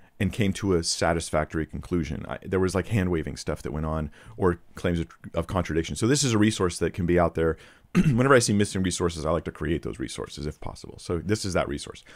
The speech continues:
<coughs> Pardon me. Which is why I decided to do the entire study on this topic, because it's so convoluted if you don't deal with it individually. Okay, so here's the other thing.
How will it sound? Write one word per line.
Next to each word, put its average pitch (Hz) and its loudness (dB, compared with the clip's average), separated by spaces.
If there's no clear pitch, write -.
<coughs> - -
Pardon 135 6
me. 64 -2
Which 123 2
is 127 0
why 147 12
I 135 12
decided 131 8
to 107 4
do 85 4
the 117 6
entire 104 6
study 87 4
on 78 2
this 73 -4
topic, 78 2
because 82 -2
it's - -4
so 87 4
convoluted 85 -2
if - -4
you 82 -2
don't 78 -4
deal 92 2
with 80 -2
it 73 -2
individually. 78 -4
Okay, 147 8
so 120 4
here's 165 8
the 127 4
other 127 6
thing. 85 0